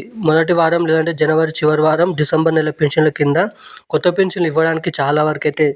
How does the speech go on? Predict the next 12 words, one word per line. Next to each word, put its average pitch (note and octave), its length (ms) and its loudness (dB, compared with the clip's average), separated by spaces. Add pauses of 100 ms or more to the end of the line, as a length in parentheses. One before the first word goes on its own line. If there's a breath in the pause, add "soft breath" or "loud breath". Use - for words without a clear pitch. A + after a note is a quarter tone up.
(720)
ఛాన్సెస్, D3+ 420 2
అర్హతలు D3+ 400 2
ఉన్నాయని D3 320 2
అయితే C#3+ 180 0 (520 loud breath)
మీరు D3+ 160 -6
ఇక్కడ E3+ 160 0 (100)
తెలుసుకోవచ్చు. C#3 560 -2 (400 loud breath)
అదేవిధంగా G3 640 2 (580 loud breath)
ఎవరైతే F#3+ 300 2 (120)
కొత్తగా F#3 380 2
దరఖాస్తు D#3+ 400 -2
చేసుకున్నారో, E3 460 2